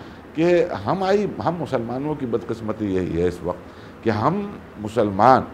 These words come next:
नमाज और रोज़ा, हज व खुम्स व ज़कात, अ, जो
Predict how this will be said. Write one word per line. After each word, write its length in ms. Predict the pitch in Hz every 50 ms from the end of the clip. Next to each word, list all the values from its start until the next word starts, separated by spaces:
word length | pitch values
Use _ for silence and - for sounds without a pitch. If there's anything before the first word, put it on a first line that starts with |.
| - - - - - - - - - - -
नमाज 480 | 90 110 120 131 151 156 160 160 139 139
और 100 | 131 123
रोज़ा, 500 | 127 135 139 127 139 139 139 131 110 113
हज 180 | 117 120 117
व 120 | 131 131 120
खुम्स 280 | - 123 120 120 110
व 220 | 120 120 107 101 98
ज़कात, 420 | - 104 110 117 110 82 - - - - - - - - - - - - -
अ, 340 | - 90 104 107 101 98 95
जो 300 | 87 80 92 92 85 73